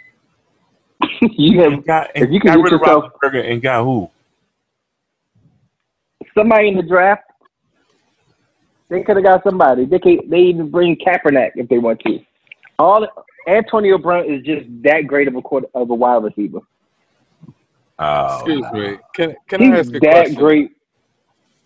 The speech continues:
Speaker 2: What'd you say,
Speaker 3: Can I
Speaker 2: Ian?
Speaker 3: ask a, can I, can I ask a question?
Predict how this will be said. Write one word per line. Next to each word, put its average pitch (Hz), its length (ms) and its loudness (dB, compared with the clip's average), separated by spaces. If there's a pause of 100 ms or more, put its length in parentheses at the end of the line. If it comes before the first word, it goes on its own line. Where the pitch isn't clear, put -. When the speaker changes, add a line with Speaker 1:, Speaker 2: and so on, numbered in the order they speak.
(1120)
Speaker 2:
What'd 123 180 -2
you 123 40 -8
say, 127 140 0
Speaker 3:
Can 123 80 -4
I 139 60 -2
Speaker 2:
Ian? 143 60 -2
Speaker 3:
ask 151 120 -10
a, 139 40 -14 (440)
can 208 120 -12
I, 190 60 -12
can 202 220 -16
I - 80 -6
ask 151 160 -10
a 120 60 -12
question? 107 420 -12